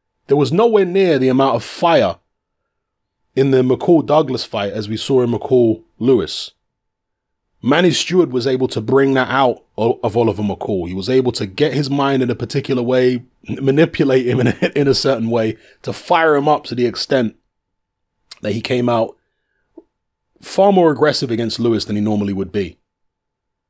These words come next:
So there are ways, but you have to know your fighter very, very well. And you have to be careful too,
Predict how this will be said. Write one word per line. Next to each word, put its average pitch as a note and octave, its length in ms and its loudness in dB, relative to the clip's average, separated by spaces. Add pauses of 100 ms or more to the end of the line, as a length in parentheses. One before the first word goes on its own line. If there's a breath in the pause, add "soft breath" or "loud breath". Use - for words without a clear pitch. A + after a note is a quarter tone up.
(320)
So A2 440 -2
there C3+ 200 4
are F#3+ 140 6
ways, E3 340 4
but B2 120 -8
you D3 100 4
have E3+ 160 0
to D3+ 80 -4
know D3 240 4
your C#3 160 2
fighter C3+ 460 0
very, C3 280 2
very B2 240 2
well. B2 380 2 (100)
And B2+ 100 -6
you D#3+ 60 2
have G#3 160 2
to G3 80 0
be E3+ 100 -2
careful E3 520 0
too, B2 320 0